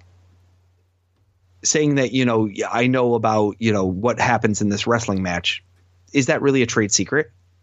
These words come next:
Or is that, you know, if you were to say, "Oh, you set up,"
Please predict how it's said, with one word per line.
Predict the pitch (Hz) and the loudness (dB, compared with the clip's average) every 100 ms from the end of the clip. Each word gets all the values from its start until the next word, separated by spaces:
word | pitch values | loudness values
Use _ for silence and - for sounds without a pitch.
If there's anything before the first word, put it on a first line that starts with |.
| _ _ _ _ _ _ _ _ _ - | _ _ _ _ _ _ _ _ _ -6
Or | 160 151 | -2 0
is | 143 113 | 0 0
that, | 120 117 101 - | 0 0 -2 -2
you | 123 | 0
know, | 104 | 2
if | 113 123 | 2 0
you | 156 | 0
were | 135 | 0
to | |
say, | - 127 113 - | 0 0 0 -2
"Oh, | 139 143 | -2 0
you | 120 123 | 2 0
set | 120 127 123 | 0 -2 0
up," | 120 | -2